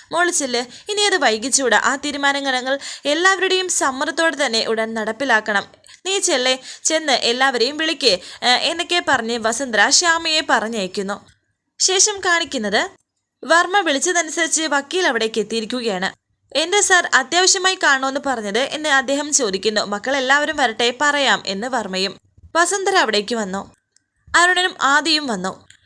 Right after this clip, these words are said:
പിന്നെ ശ്യാമയും അഖിയും അമൃതയും എല്ലാവരും അവിടെ എത്തി. എല്ലാവരോടുമായി വർമ്മ പറയുന്നു, അപ്പോ എല്ലാവരും എത്തിയല്ലോ, ഇനി കാര്യത്തിലേക്ക് കടക്കാം. വസു, അഡ്വക്കേറ്റിനെ നമ്മളെ വീട്ടിലേക്ക് വിളിച്ചത് എന്തിനാണെന്ന് പറയുന്നത് വസുന്ധരയോട് വർമ്മ പറയുന്നുണ്ട്.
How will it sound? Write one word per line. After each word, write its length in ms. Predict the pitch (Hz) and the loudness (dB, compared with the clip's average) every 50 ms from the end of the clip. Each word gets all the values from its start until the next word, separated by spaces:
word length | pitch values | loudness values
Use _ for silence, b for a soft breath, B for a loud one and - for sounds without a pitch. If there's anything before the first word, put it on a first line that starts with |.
| b b b - | b b b -4
പിന്നെ 240 | 403 415 427 427 440 | -2 2 2 4 4
ശ്യാമയും 640 | 427 403 370 339 339 339 320 262 247 233 233 - | 4 4 4 4 4 4 2 2 2 0 2 2
അഖിയും 400 | 220 226 214 220 233 226 262 285 - | 0 0 0 0 2 2 2 2 2
അമൃതയും 560 | - 294 302 330 320 269 285 254 240 240 240 | 0 0 0 0 -2 -2 -2 -2 -2 -2 -2
എല്ലാവരും 520 | 240 247 277 339 381 370 359 359 359 320 | -2 -2 2 2 2 2 2 0 0 0
അവിടെ 240 | 254 214 202 214 214 | 0 0 0 0 0
എത്തി. 360 | 202 185 180 - - - - - b b b b b b b | -2 -2 -2 -4 -6 -6 -8 -18 b b b b b b b
എല്ലാവരോടുമായി 760 | - - 339 359 381 392 392 392 381 381 359 311 254 247 247 269 | 0 2 2 4 4 4 4 4 2 2 2 2 2 2 2 2
വർമ്മ 320 | 240 254 240 226 208 254 | 0 -2 -4 -2 -2 -4
പറയുന്നു, 400 | 240 254 226 196 202 202 208 208 | -2 0 0 0 0 -2 -2 -2
അപ്പോ 280 | - - 208 208 240 240 | -2 -2 -2 -2 -2 -2
എല്ലാവരും 440 | 226 220 226 240 247 247 277 302 | -2 0 0 0 2 2 2 0
എത്തിയല്ലോ, 420 | 285 254 254 277 285 277 277 269 - | 0 -2 -2 0 0 2 2 0 0
ഇനി 240 | - 277 277 277 277 | 0 -2 -4 -4 -6
കാര്യത്തിലേക്ക് 800 | - - 294 285 285 311 349 359 359 339 277 240 233 240 247 | -4 0 2 2 4 2 0 -2 -4 0 -2 -2 0 -2 -2
കടക്കാം. 440 | 240 214 180 175 175 196 190 - - B B B B B B | -2 0 -2 0 0 0 -2 -2 -2 B B B B B B
വസു, 380 | 240 262 269 - - 294 277 - | -2 -2 0 0 0 0 2 2
അഡ്വക്കേറ്റിനെ 760 | - 269 277 240 226 320 294 - 302 247 247 220 233 240 320 B B B B B | 2 2 2 0 -2 -4 -2 -4 -4 -4 -4 -2 0 -2 -2 B B B B B
നമ്മളെ 220 | 339 370 370 403 381 | 0 2 4 4 2
വീട്ടിലേക്ക് 440 | 339 311 330 330 349 359 359 359 349 | 2 2 0 0 0 -2 0 -2 -2
വിളിച്ചത് 320 | 311 302 302 320 311 285 | -4 -2 -4 -4 -2 -2
എന്തിനാണെന്ന് 480 | 277 254 247 302 330 330 330 339 330 302 - | -2 -2 -2 0 0 2 2 0 -2 0 0
പറയുന്നത് 380 | 269 220 214 214 208 208 208 | 2 2 2 0 0 0 0
വസുന്ധരയോട് 600 | 196 196 233 - 269 277 294 311 302 294 285 240 | 0 0 -2 -2 -4 -4 -4 -2 0 0 2 2
വർമ്മ 380 | 247 254 233 254 262 285 294 330 | 2 0 0 -2 -2 -2 -2 -4
പറയുന്നുണ്ട്. 680 | 302 262 247 208 190 190 190 190 185 170 165 190 156 - | -2 0 0 0 0 -2 -4 -6 -8 -8 -6 -6 -8 -8